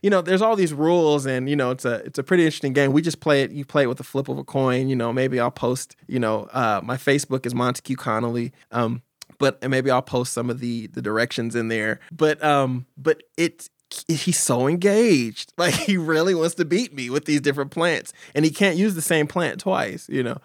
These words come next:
And so, um, and there's all these different powers that each one has, you know? So he might try to, he might summon, uh, uh, uh, Piper,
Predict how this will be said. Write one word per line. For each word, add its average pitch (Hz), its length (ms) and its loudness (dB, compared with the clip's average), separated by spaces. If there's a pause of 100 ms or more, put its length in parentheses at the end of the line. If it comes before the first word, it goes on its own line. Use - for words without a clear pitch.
(160)
And 143 140 -2
so, 143 360 4
um, 127 400 0 (140)
and 143 80 0
there's 139 140 2
all 160 160 4
these 165 140 4
different 151 300 0
powers 147 440 0
that 135 140 -4
each 135 220 -4
one 120 160 -4
has, 135 500 0
you 127 60 -6
know? 117 140 -4
So 127 160 -4
he 131 120 0
might 135 220 -2
try 139 180 -2
to, 131 120 -2 (140)
he 165 100 -4
might 151 200 0
summon, 139 420 0 (200)
uh, 107 40 -6
uh, 117 760 -2 (220)
uh, 123 140 -10 (220)
Piper, 165 680 0